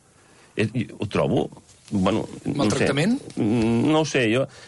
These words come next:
Speaker 1: no, no utilitza-, no, intentaré no utilitzar aquest tipus de conceptes. Jo ho trobo, ho trobo inadequat, inadequat.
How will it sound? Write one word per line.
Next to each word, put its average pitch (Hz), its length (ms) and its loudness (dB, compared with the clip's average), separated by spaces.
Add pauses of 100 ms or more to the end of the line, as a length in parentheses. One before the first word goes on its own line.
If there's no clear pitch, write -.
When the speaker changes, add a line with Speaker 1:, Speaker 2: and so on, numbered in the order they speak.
Speaker 1:
no, 123 120 2
no 139 220 2
utilitza-, 123 640 0
no, 123 160 2
intentaré 156 320 2
no 190 80 2
utilitzar 151 340 2
aquest 135 220 -2
tipus 123 180 -4
de 117 80 0
conceptes. 107 420 0
Jo 147 200 4
ho 147 180 2
trobo, 120 340 0 (1120)
ho 113 100 0
trobo 107 300 2
inadequat, 101 560 0
inadequat. 95 480 0